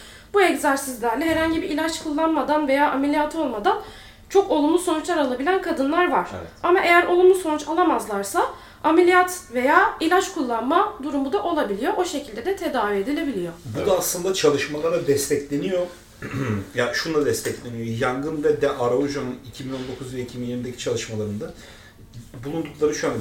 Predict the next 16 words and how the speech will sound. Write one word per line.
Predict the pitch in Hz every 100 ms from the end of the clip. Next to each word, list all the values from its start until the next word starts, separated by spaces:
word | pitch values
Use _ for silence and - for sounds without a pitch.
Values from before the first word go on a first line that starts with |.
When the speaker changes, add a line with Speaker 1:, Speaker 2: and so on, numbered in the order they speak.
| 104
Speaker 3:
deneklere | 120 117 - 139 147
soruluyor | 151 131 120 117 110 - - - 117
ne | 123
size | 123 113
iyi | 123 110 107
geldi | 113 101 101 104
diye. | 156 - - - - - - 117
Denekler | 180 180 196 170
şunları | - 151 151 151
raporluyorlar. | - 117 107 104 104 - - -
Isınma, | - 165 156 151 - 139
iyi | 143 147
kurulum, | 147 131 139 143 -
karın | - 127 143
tabanı | 147 135 131
aktivasyon | 120 - 127 117 -